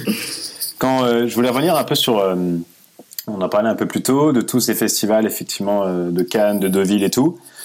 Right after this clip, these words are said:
Euh, j'ai souvenir, moi, quand, dans les premiers moments où j'en ai entendu parler quand j'étais plus jeune, que c'était, euh, la référence, euh,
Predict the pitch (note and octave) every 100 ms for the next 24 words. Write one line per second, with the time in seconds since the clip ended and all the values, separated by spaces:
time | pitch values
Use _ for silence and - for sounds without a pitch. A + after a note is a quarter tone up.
0 | - - - A2 G2+ G2+ G2+ G2+ F#2+ G#2+
1 | - _ _ _ _ _ _ - A2 G#2
2 | A2+ C3 B2 A#2 A2 G2 F#2 G2 G2 F#2
3 | F#2 F2 - - G2+ F#2+ G2 A2+ A2+ G2+
4 | G2 F#2 G2 F2+ G#2+ G#2 A2+ G#2 - F#2
5 | - F#2+ A#2+ C3+ - - F2 A2 A2+ F#2+
6 | F#2+ G2 G2+ - G2+ G#2+ A#2 A2+ G2+ F#2